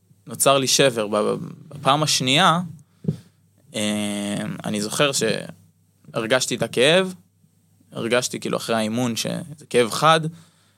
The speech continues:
שיערתי שזה כבר ה-, הסיפור,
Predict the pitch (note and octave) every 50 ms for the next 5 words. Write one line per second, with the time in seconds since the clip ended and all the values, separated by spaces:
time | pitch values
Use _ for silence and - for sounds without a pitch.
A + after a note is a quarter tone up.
0 | _ _ _ _ _ _ _ _ _ _ _ _ - - - - - C#3+ D3+ D3+
1 | D3 C3 C#3+ B2+ - A#2+ A2 A#2 A#2+ A2 A#2 A#2 A2+ G#2 G#2+ A2 G#2+ G#2+ G#2+ A2
2 | A2+ - - - - - C3 - - - - - A#2 A2+ - C#3 D3 E3+ F3+ A3
3 | A#3+